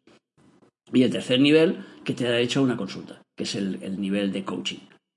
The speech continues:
Además tienes siete cursos, entre ellos uno de prosperidad, otro de autoestima y más de cien podcasts. O sea,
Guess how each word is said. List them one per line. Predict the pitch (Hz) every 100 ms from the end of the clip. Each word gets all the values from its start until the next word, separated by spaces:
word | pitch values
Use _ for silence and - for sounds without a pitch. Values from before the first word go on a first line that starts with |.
| _ - - - -
Además | 123 139 175
tienes | 185 165
siete | - 156 165 170
cursos, | 175 165 196 190 - - -
entre | 120 113
ellos | 143 151
uno | 151 165
de |
prosperidad, | 127 113 110 101 120 110
otro | 101 139
de | 143
autoestima | 113 98 - 131 104 92
y | 92
más | 127 135
de |
cien | - 135 131 -
podcasts. | 123 - 98 104
O | 107
sea, | 113